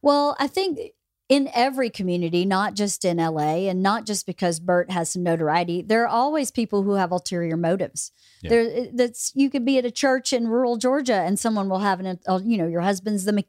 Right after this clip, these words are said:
Speaker 1: local mechanic and you want to get your car fixed quick. I mean, I think there are people who have ulterior motives everywhere.
Speaker 2: That's a good point.
Speaker 1: And
Speaker 2: Yeah.
Speaker 1: you have to deal with those people. Up, and my perspective is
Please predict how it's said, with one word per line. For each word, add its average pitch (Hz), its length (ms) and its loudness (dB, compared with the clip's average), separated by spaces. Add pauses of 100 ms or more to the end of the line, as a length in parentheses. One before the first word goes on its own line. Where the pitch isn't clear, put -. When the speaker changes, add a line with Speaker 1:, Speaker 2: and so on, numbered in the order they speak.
Speaker 1:
local 220 340 2
mechanic 269 540 0
and 220 80 0
you 208 80 2
want 226 140 2
to 220 40 -6
get 240 140 2
your 226 80 -2
car 285 240 2
fixed - 340 -6
quick. - 380 -4 (440)
I 226 40 2
mean, 240 140 2
I 240 100 0
think 269 280 -2
there 240 100 4
are 226 40 0
people 285 320 0
who 240 80 2
have 196 120 0
ulterior 196 420 -2
motives 190 460 -2
everywhere. 208 480 0
Speaker 2:
That's - 140 -8
a - 40 -14
good 92 140 -8
point. 90 260 -8
Speaker 1:
And 285 160 4
Speaker 2:
Yeah. 302 80 2
Speaker 1:
you - 40 0
have 330 340 -2
to 339 80 -2
deal 277 260 0
with 285 120 -2
those 196 180 0
people. 214 520 0 (420)
Up, - 180 2 (300)
and 240 300 2 (840)
my 320 280 6
perspective 196 640 0
is 160 440 0